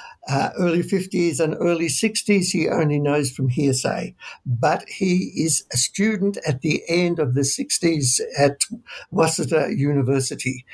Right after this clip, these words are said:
and he joins the demonstrations.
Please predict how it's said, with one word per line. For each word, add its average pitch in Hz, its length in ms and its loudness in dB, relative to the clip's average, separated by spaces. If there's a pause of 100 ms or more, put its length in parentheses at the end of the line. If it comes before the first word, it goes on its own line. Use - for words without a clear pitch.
(260)
and 151 300 0
he 170 500 -2
joins 160 540 0
the - 80 -4
demonstrations. 135 1200 0